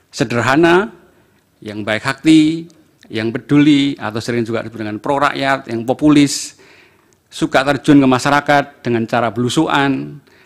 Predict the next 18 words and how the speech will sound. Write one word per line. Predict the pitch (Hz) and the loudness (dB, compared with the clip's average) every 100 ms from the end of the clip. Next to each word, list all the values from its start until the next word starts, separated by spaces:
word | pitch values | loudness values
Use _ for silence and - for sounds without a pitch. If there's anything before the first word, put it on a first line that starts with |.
| _ | _
dan | 117 110 | -10 -6
sem-, | - 147 - | -2 -4 -2
dan, | 131 127 123 - | -4 -2 -4 -8
eh, | 123 113 110 | -8 -6 -6
sebagainya. | 131 120 110 104 95 82 _ _ | -6 -6 -6 -8 -10 -16 _ _
Semuanya | - 139 165 180 185 180 185 - - _ _ - | -8 -2 2 2 2 0 -2 -16 -20 _ _ -4
menunjukkan | 139 135 151 147 143 | -2 0 -2 0 0
bahwa | 123 117 120 120 123 _ _ | 0 0 -2 -6 -14 _ _
tokoh | 156 - 160 - - | -8 -2 -2 -2 -4
Jokowi | 117 123 127 139 | 0 2 2 2
adalah | 113 107 113 117 _ | 0 -2 -2 -6 _
figur | - 131 - 135 123 | -10 -10 -4 -4 -2
yang | 113 113 113 - - _ _ _ _ | -4 -4 -6 -10 -20 _ _ _ _
merakyat, | 120 117 - 113 95 _ _ _ - _ | -4 -2 -4 -6 -8 _ _ _ -20 _
yang, | 117 117 123 127 127 131 _ _ _ _ | -6 -2 -2 -4 -6 -10 _ _ _ _
eh, | - 113 110 107 107 _ | -10 -6 -6 -8 -10 _
kuat, | 165 165 - - - | 2 2 2 -14 -20
eh, | 147 117 | -12 -6